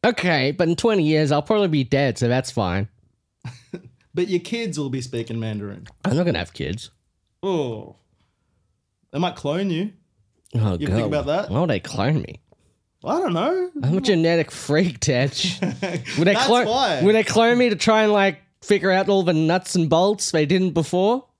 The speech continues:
Speaker 2: No, I feel like you need, like, a couple of genetic freaks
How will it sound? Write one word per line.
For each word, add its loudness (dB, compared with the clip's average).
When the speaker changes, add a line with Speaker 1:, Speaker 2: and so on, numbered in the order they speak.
Speaker 2:
No, -2
I -2
feel -4
like -2
you -2
need, -4
like, -4
a -8
couple -8
of -8
genetic -8
freaks -10